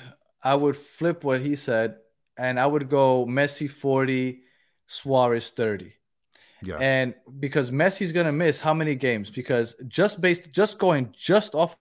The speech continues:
Speaker 1: of Copa America, let's put up the calendar. Just off of Copa America, he, could you take that, that, uh, comment down?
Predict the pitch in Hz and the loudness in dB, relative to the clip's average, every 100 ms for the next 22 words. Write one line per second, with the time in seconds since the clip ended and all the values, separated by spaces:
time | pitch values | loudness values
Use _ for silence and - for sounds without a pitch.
0 | - 156 151 139 127 110 104 120 147 - | -8 -2 0 2 0 0 -2 -2 -2 -4
1 | _ _ 117 - 131 120 123 123 110 98 | _ _ -16 -4 -4 -4 -2 0 0 0
2 | 90 - _ _ _ - 110 110 196 196 | -8 -16 _ _ _ -18 -6 4 4 4
3 | 175 170 156 - 156 143 127 127 110 101 | 0 0 -2 2 4 4 4 4 0 -2
4 | 101 95 - _ _ - 160 151 139 143 | -2 -4 -8 _ _ 0 4 6 4 -2
5 | 147 156 151 139 110 123 117 110 107 127 | 0 0 4 2 2 0 2 0 -2 -4
6 | 131 120 127 | -4 -2 -4